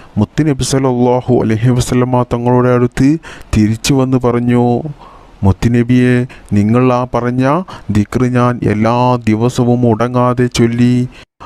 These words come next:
അതുകൊണ്ട് സമ്പത്ത് എന്നിൽ കുതിച്ചുയർന്നു കൊണ്ടിരിക്കുകയാണ്. ആ സമ്പത്ത് എവിടെ വെക്കണം എന്ന് പോലും എനിക്കറിയുന്നില്ല. അത്രത്തോളം സമ്പത്താണ് എനിക്ക് അധികരിച്ചത്" എന്ന്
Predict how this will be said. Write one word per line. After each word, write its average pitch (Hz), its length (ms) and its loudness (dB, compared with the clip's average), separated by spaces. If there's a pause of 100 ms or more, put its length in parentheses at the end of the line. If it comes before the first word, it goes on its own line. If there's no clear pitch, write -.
(120)
അതുകൊണ്ട് 117 540 -2
സമ്പത്ത് 127 800 -2 (340)
എന്നിൽ 120 340 2
കുതിച്ചുയർന്നു 139 920 0
കൊണ്ടിരിക്കുകയാണ്. 120 1200 0 (420)
ആ 95 180 0
സമ്പത്ത് 120 720 -2 (260)
എവിടെ 120 420 2
വെക്കണം 139 640 -2
എന്ന് 143 340 0
പോലും 127 380 2
എനിക്കറിയുന്നില്ല. 120 1120 0 (280)
അത്രത്തോളം 123 760 -2
സമ്പത്താണ് 120 680 -2
എനിക്ക് 117 320 -2
അധികരിച്ചത്" 117 640 0
എന്ന് 131 460 2